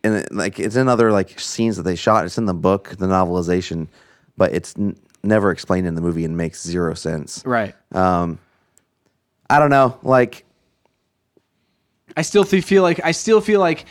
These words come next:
Speaker 2: in some ways we did answer some of those questions, and we answered them in unsatisfactory ways with this movie. Um, because of the whole, like, with the whole, like, Luke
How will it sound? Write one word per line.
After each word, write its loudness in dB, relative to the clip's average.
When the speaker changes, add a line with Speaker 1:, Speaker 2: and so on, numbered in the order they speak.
Speaker 2:
in 2
some 2
ways -4
we 0
did 2
answer -2
some -2
of 0
those -2
questions, -4
and -4
we -4
answered -2
them 0
in -2
unsatisfactory 0
ways 0
with -2
this -2
movie. -12
Um, 2
because 2
of 2
the 4
whole, 4
like, 0
with 0
the 2
whole, 2
like, 0
Luke 0